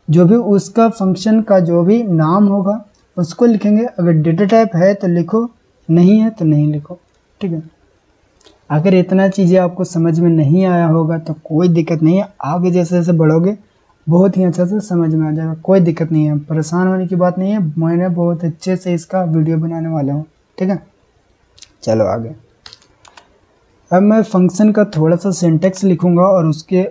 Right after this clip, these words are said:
ऊपर समझाने की कोशिश करूँगा, ठीक है। तो देखो मैंने यहाँ पे क्या लिखा कि जो,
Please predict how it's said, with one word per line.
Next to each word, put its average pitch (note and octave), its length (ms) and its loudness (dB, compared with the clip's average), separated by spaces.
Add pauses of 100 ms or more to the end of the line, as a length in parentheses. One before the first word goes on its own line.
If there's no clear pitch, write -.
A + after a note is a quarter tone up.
(120)
ऊपर E3+ 300 0
समझाने D#3+ 480 2
की F#3 140 -6
कोशिश D#3 380 -6
करूँगा, D#3 340 -4 (400)
ठीक G#3 100 0
है। A3 80 2
तो G3 100 2
देखो F3 280 2
मैंने G#3 320 4
यहाँ F#3+ 200 2
पे G3 140 -2
क्या F#3 180 0
लिखा E3+ 300 0 (720)
कि A3+ 220 2 (380)
जो, G3+ 260 4